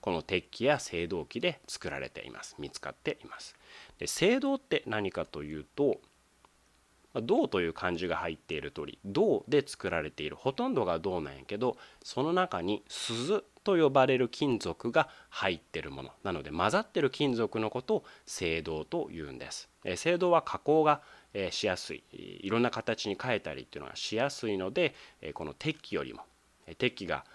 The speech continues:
えー、世界中にこう広がっていく、鉄が広がっていくよりも前はよくこの青銅というのが使われていました。ね、そしてそうした武器以外にも実はこの面白いものが見つかってます。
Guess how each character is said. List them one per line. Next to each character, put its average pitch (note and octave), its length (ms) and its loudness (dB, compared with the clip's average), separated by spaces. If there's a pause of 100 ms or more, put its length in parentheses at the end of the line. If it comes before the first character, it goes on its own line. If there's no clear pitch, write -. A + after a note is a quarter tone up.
(180)
え - 360 -12
ー、 - 20 -12
世 - 140 -8
界 F#2+ 220 2
中 F2 100 -4
に F2+ 100 -2
こ - 120 -10
う C#2 40 -12
広 F#2 300 -2
が F2+ 80 4
っ E2 60 0
て D#2+ 160 -8
い C#2+ 60 -8
く、 - 120 -16
鉄 A2 280 -6
が G2 100 2
広 G2+ 300 -2
が G#2+ 80 4
っ - 120 -2
て G#2 100 -2
い F#2+ 60 0
く G#2+ 140 -4
よ G2 160 2
り F2+ 80 -2
も F2 160 -2
前 E3+ 260 0
は F3+ 200 2 (200)
よ A3+ 140 0
く F#2 140 -2
こ D#2+ 120 -6
の C#2+ 80 -6
青 F2+ 300 -2
銅 D#2 200 -4
と - 100 -6
い G#2+ 40 2
う - 40 0
の D#4 80 0
が - 160 -4
使 - 220 -12
わ C2 80 -8
れ B1+ 80 -14
て - 220 -20
い - 40 -20
ま - 120 -12
し - 100 -8
た。 - 140 -14 (200)
ね、 F#2+ 100 0
そ D#3+ 140 -2
し - 100 -4
て G#3+ 180 -2 (220)
そ - 140 -2
う - 20 -2
し - 60 -4
た G2 100 0
武 E3 220 0
器 - 140 -4
以 G#3 180 0
外 C#3+ 180 4
に B1+ 80 -12
も E2+ 160 -8 (160)
実 F#2 260 -6
は D#2 120 -2
こ - 160 -12
の - 60 -12 (180)
面 F#2 240 0
白 C3+ 260 6
い - 20 6
も G2 140 4
の B2+ 80 2
が E3+ 140 0
見 C#2+ 120 -4
つ - 140 -12
か - 80 -12
っ - 100 -16
て - 120 -16
ま - 100 -8
す。 - 160 -14